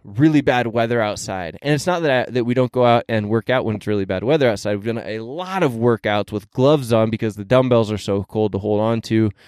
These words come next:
uh, and or just running around in, you know, sub twenty degree weather, because who cares? And it's actually really beneficial for you to go out and get cold and work out in the cold. I was act-, I was reading a book on longevity recently, and they were saying that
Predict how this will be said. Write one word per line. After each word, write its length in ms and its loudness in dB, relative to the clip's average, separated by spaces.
uh, 280 -6
and 260 2
or 260 4
just 260 -4
running 280 2
around 420 2
in, 600 -2
you 100 -6
know, 200 -4
sub 540 -2
twenty 340 -2
degree 280 -4
weather, 440 4
because 300 -6
who 100 -8
cares? 360 0
And 100 -2
it's 120 -8
actually 380 0
really 260 4
beneficial 540 0
for 240 2
you 180 4
to 120 -14
go 200 4
out 60 2
and 80 -4
get 160 -4
cold 300 0
and 100 -2
work 160 0
out 160 -2
in 60 -8
the 80 -12
cold. 260 -2
I 60 0
was 120 -4
act-, 360 -6
I 60 2
was 160 0
reading 220 4
a 60 0
book 340 0
on 260 -2
longevity 760 -2
recently, 480 -4
and 140 -4
they 60 0
were 100 0
saying 280 -2
that 140 -2